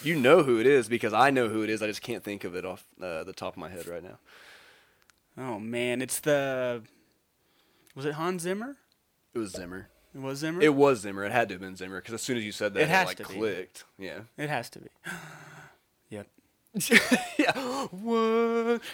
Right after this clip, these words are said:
Speaker 1: He does some great scores, man. Like, he's
Speaker 2: The
Speaker 1: done
Speaker 2: Dark
Speaker 1: a lot
Speaker 2: Knight.
Speaker 1: of Yeah. Oh, yeah. Oh, my God, man.
Speaker 2: Yeah.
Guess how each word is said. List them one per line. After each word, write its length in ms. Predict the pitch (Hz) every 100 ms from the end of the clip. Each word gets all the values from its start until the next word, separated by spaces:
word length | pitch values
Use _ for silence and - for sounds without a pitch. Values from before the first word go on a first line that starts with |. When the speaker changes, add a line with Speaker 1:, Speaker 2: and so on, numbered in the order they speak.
| -
Speaker 1:
He 100 | 185
does 180 | 226 226
some 140 | 214
great 280 | 151 160 151
scores, 480 | - 156 123 90 95
man. 280 | 95 104
Like, 340 | 104 95 - - _ _ _ _ _
he's 140 | - 98
Speaker 2:
The 80 | 110
Speaker 1:
done 80 |
Speaker 2:
Dark 120 | 107 98
Speaker 1:
a 40 |
lot 80 | 92
Speaker 2:
Knight. 200 | 165 -
Speaker 1:
of 60 | _ _ -
Yeah. 160 | 98 - _ _ -
Oh, 140 | 85
yeah. 280 | 78 87 55 -
Oh, 100 | 110
my 120 | - -
God, 340 | 73 69 55
man. 280 | 62 67 87
Speaker 2:
Yeah. 80 | -